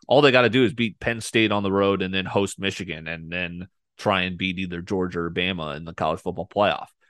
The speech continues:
But that's a big if, that last one. Uh, I don't know if I'm there yet. Ohio State hasn't played anyone. Yeah, I mean, schedule a tougher non-conference schedule. I mean, Notre Dame, but yeah,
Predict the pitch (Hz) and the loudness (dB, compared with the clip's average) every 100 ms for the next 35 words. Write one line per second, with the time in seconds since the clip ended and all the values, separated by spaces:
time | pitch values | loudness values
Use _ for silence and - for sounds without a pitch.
0 | _ - 90 95 95 85 85 82 - - | _ -10 -8 -8 -8 -10 -10 -10 -10 -10
1 | 65 71 82 73 - 50 - _ - _ | -8 -8 -10 -12 -16 -16 -18 _ -20 _
2 | - 65 62 64 - 82 85 85 82 - | -8 -6 -4 -4 -4 -4 -2 -4 -6 -6
3 | 80 82 78 73 85 73 - - _ _ | -6 -6 -4 -4 -4 -6 -10 -20 _ _
4 | _ _ - 202 214 214 185 185 147 113 | _ _ -2 2 4 2 0 0 -2 -2
5 | - 117 90 73 - 71 104 117 _ - | 2 2 0 -8 -18 -20 -20 -20 _ -12
6 | 87 131 123 135 - 196 185 151 120 147 | -10 -10 -12 -10 -4 -2 2 2 4 2
7 | 143 113 113 107 98 95 85 - - 50 | 2 0 0 -2 -4 -4 -8 -10 -12 -12
8 | - 62 120 170 151 151 165 101 98 110 | -10 -4 2 4 6 8 8 6 2 0
9 | 117 110 98 87 - 85 | -2 -6 -4 -4 -4 -10